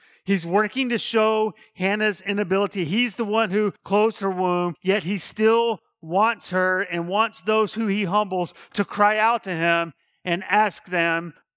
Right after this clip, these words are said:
for him to be at work in their lives, to not forget them, but to remember them, which is exactly what Hannah does. And so let's see the second truth, that lo-, the Lord hears the cry of the humble. The Lord hears the cry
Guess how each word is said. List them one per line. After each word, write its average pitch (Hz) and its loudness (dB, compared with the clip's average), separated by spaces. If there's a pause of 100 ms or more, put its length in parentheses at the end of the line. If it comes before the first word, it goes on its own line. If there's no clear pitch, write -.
(120)
for 170 -4
him 185 -2
to 180 -8
be 165 -2
at 165 -2
work 175 -2
in 165 -6
their 151 0
lives, 143 -2
to 180 -4 (160)
not 185 0
forget 180 -2
them, 147 -4
but 156 -4
to 170 -6
remember 160 -4
them, 135 -8
which 151 -8
is 151 -14
exactly 160 -4
what 143 -6
Hannah 139 -10
does. 120 -12 (100)
And 139 -12
so 156 -2
let's 165 -2
see 175 -2
the 156 -4
second 170 -6
truth, 160 -6
that 151 -10
lo-, 160 -8
the 156 -4
Lord 160 -2 (180)
hears 165 -2
the 165 -10
cry 156 -2
of 151 -8
the 139 -8
humble. 123 -8 (520)
The 156 -2
Lord 165 0
hears 170 -6
the 151 -14
cry 147 -4